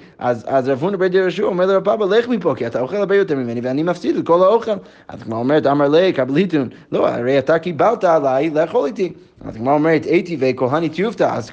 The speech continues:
אז קודם כל, רב הונא בן יהושע מקשה על רב פאפא כל ה-, כל הקושיות וה-, והראיות שניסינו להביא למעלה, כדי להוכיח שבאמת יכול להגיד שהוא צריך ללכת.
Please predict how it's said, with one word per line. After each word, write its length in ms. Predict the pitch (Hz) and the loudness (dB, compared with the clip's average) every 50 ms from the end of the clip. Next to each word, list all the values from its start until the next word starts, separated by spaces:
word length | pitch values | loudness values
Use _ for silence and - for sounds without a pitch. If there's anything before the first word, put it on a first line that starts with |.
| - 113 | -6 -6
אז 100 | 123 - | -4 -2
קודם 260 | - 180 208 214 196 | 0 2 2 2 2
כל, 220 | - 175 160 156 151 151 - - - - | 4 4 4 4 4 2 -4 -12 -8 -4
רב 100 | 123 127 | 0 2
הונא 160 | 165 202 190 | 2 2 2
בן 300 | 160 165 175 170 165 156 | 2 2 2 2 2 2
יהושע 280 | 160 160 147 - 196 202 | 2 2 2 0 0 0
מקשה 420 | 180 156 147 - - - 180 185 | 0 0 -2 -2 0 2 2 4
על 100 | 180 165 | 4 4
רב 60 | 165 | 2
פאפא 340 | 151 - 180 202 196 185 175 151 | 2 2 2 2 2 2 2 2
כל 180 | - - 202 196 | 2 2 4 4
ה-, 280 | 185 175 175 - - 139 | 2 2 0 -4 -10 -6
כל 260 | - 180 190 196 180 | -2 0 2 2 4
הקושיות 1040 | 165 170 160 151 151 - - - - _ - - 139 - - 165 202 226 214 202 180 147 | 4 4 2 2 0 -4 -10 -20 -20 _ -2 -2 -2 0 2 4 4 6 6 4 4 4
וה-, 220 | 151 143 143 143 131 123 | 2 4 2 2 0 0
והראיות 640 | 135 139 139 139 131 147 143 151 170 214 220 202 - | 0 0 2 0 0 0 0 0 0 0 -2 -2 -2
שניסינו 420 | 175 160 156 143 - 175 180 180 | -4 -6 -6 -6 -4 -4 -2 0
להביא 280 | 175 170 151 139 151 147 | 0 0 0 0 0 -2
למעלה, 420 | 135 120 120 120 117 117 127 143 151 - - - _ - | 0 -2 -2 -2 -2 -2 -4 -4 -6 -8 -16 -20 _ -6
כדי 240 | - 143 135 156 160 | -4 0 0 2 2
להוכיח 420 | 170 185 180 180 262 269 254 226 | 2 0 0 -2 -2 -2 -2 -2
שבאמת 400 | - - 127 139 143 165 180 170 | -2 -2 -2 -2 -2 -2 -2 -2
יכול 240 | 180 170 - 185 180 | -4 -4 -2 0 2
להגיד 320 | 185 185 185 208 240 226 | 2 2 2 0 -4 -4
שהוא 140 | 180 175 170 | -2 -2 -2
צריך 200 | 165 175 175 156 | 0 0 2 2
ללכת. 420 | 170 165 160 143 127 107 - 104 | 4 4 4 4 2 0 -4 -8